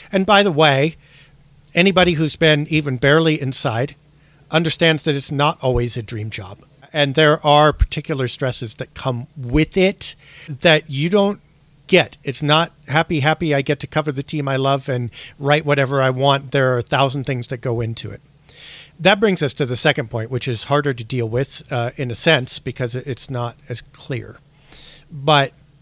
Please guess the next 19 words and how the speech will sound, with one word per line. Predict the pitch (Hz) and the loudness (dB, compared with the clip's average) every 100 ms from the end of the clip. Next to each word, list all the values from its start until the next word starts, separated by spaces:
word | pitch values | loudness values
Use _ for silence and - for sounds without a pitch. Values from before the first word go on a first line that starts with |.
| _ _ _ _ _ _ _ - | _ _ _ _ _ _ _ -2
I | 147 | 2
think | 180 170 | 2 2
he's | 202 | -2
correct | - 165 190 - - | 2 2 2 0 -6
that | 127 | -4
this | 143 127 | -2 -2
business | 147 139 123 - | -4 -4 -6 -6
has | 135 160 | -4 -4
changed, | - 107 98 98 147 | -4 -10 -10 -12 -6
and | 139 | -6
it's | - | -4
changed | - 175 190 - | -2 -2 -2 -2
radically | 135 151 - 131 131 | 0 0 -2 -4 -2
over | 131 127 117 | -2 -2 -4
the | |
past, | - 131 131 113 - | -4 -2 -2 -2 -8
like, | 117 110 | -10 -6
six | - - - 110 | -4 -4 -4 -10
years. | 95 - | -10 -14